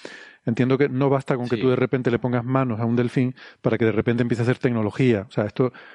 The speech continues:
Speaker 1: requiere, no, no es cuestión de un individuo, requiere una evolución para que haya
Speaker 2: Claro.
Speaker 1: una adaptación, eh, y que su cerebro pueda,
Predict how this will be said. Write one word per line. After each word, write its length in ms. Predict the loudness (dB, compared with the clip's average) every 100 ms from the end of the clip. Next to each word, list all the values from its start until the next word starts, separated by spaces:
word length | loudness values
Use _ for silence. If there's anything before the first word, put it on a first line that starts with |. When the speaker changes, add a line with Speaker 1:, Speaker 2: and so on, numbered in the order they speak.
| -14 -2
Speaker 1:
requiere, 420 | 2 4 2 2
no, 160 | -2 0
no 100 | 0
es 40 |
cuestión 220 | 0 2 2
de 60 |
un 40 | 4
individuo, 540 | 4 4 4 4 0
requiere 260 | -2 0 2
una 160 | 4 4
evolución 500 | 4 4 4 2 2
para 160 | 0
que 60 | 2
haya 80 | 4
Speaker 2:
Claro. 100 | 4
Speaker 1:
una 140 | 4
adaptación, 800 | 4 2 0 -2 2 2 2 0 -8 -16 -16 -18 _ 2
eh, 420 | 4 6 6 4 2 -2 0
y 120 | 0
que 120 | 2 0
su 200 | 0 0
cerebro 440 | 2 4 4 2 4
pueda, 420 | 4 4 2